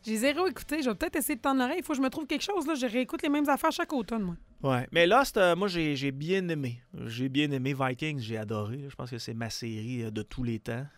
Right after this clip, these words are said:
Speaker 1: Ah ouais ?
Speaker 2: Euh, Twenty-four aussi, qui est là-dedans avec Jack Bauer.
Speaker 1: Ok.
Speaker 2: Euh, ça, tu t'aimeras pas ça, toi, là, mais, euh, pour les hommes mâles, alpha
Speaker 1: Oui,
Speaker 2: et
Speaker 1: oui.
Speaker 2: conservateurs.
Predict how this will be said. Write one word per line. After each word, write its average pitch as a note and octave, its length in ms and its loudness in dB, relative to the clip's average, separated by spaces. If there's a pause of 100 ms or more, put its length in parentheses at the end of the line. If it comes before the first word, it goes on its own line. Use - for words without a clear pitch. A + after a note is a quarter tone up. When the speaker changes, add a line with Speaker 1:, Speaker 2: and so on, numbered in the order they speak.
(160)
Speaker 1:
Ah G#3 80 -2
ouais ? B3+ 160 0 (400)
Speaker 2:
Euh, A2+ 320 0
Twenty-four D3+ 640 -2
aussi, D3+ 260 -10
qui - 80 -8
est C3+ 40 -4
là-dedans B2+ 240 -4
avec B2 180 -8
Jack B2+ 160 -2
Bauer. B2+ 540 0 (300)
Speaker 1:
Ok. A3 180 -2 (200)
Speaker 2:
Euh, A#2 220 2
ça, C#3 120 -4
tu - 160 -12
t'aimeras A2+ 280 -6
pas G#2 160 -4
ça, C3+ 140 -4
toi, C#3+ 240 -4
là, D3 100 -6 (120)
mais, G#2 220 -2
euh, G2+ 180 -4 (280)
pour - 120 -12
les G2+ 220 -4
hommes A2+ 220 -2 (180)
mâles, A2+ 400 -4
alpha - 320 -4 (260)
Speaker 1:
Oui, C4+ 420 4
Speaker 2:
et - 40 2
Speaker 1:
oui. - 60 2
Speaker 2:
conservateurs. D#3+ 960 4